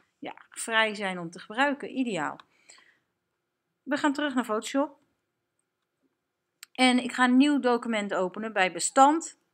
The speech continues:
nieuw, bestand, nieuw. Standaard staat die bij jullie waarschijnlijk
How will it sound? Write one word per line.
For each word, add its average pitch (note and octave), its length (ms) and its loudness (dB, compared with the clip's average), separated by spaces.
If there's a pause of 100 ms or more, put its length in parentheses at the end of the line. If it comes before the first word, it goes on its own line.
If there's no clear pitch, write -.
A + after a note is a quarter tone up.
nieuw, A3+ 520 -4
bestand, A#3 600 -4
nieuw. F#3+ 440 -6 (280)
Standaard D4+ 600 2
staat A3 320 0
die A3+ 80 -8
bij G3 140 -6
jullie F#3 180 -6
waarschijnlijk F3 580 -4